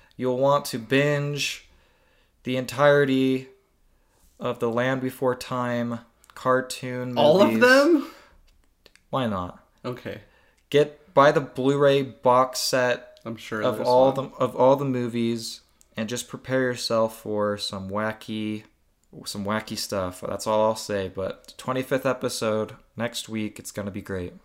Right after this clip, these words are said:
Speaker 2: Uh, be sure to follow us on social media. That's Read Write Pod on Twitter, reading my writings on Facebook and Instagram,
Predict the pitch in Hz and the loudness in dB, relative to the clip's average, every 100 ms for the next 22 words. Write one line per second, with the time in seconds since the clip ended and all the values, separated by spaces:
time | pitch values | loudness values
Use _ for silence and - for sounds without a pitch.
0 | _ _ _ _ _ 120 123 123 135 - | _ _ _ _ _ 0 2 4 2 0
1 | 143 139 135 135 135 139 131 - 127 143 | 0 4 4 4 2 -2 -4 -4 -4 -2
2 | 127 131 151 131 120 117 127 123 123 - | -2 0 2 2 0 -2 -2 2 2 2
3 | 135 127 123 123 131 135 139 131 127 123 | 0 0 0 -4 -4 -2 0 2 2 2
4 | 117 120 127 127 127 120 127 120 - 127 | 2 2 2 0 -4 -6 -6 -8 -8 -10
5 | 120 117 131 135 147 156 175 | -8 -6 -6 -6 -6 -4 -4